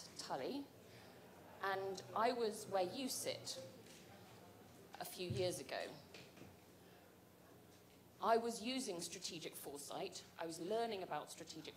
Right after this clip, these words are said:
foresight, and I was using it in governments,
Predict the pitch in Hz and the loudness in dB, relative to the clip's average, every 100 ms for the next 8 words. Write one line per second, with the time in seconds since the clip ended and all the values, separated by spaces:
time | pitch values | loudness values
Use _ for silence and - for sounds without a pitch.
0 | - 143 - 139 143 - - - - - | -8 -8 -6 -4 -4 -6 -14 -20 -20 -20
1 | - - 175 170 165 202 214 190 165 - | -20 -10 2 4 4 0 -2 0 0 0
2 | 160 160 175 190 240 320 - - | -2 2 2 4 4 2 0 -8